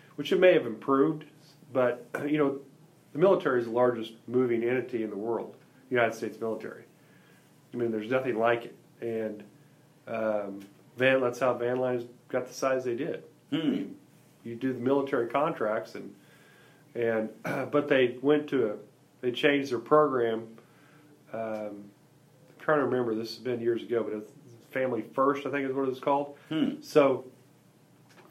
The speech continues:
Speaker 1: basically what they paid for a move was very, I mean, it's a lot less than what we charge a regular person for a move.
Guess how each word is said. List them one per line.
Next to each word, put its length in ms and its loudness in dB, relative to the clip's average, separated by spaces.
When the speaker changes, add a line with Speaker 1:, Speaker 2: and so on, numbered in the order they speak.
Speaker 1:
basically 340 4
what 160 2
they 80 -2
paid 320 -2
for 100 -2
a 40 -2
move 380 2
was 460 -4
very, 460 4
I 100 -4
mean, 160 0
it's 120 -6
a 40 -6
lot 260 4
less 240 0
than 120 -14
what 180 -4
we 120 -2
charge 320 -4
a 40 -10
regular 260 -4
person 400 -2
for 140 -12
a 40 -14
move. 180 -16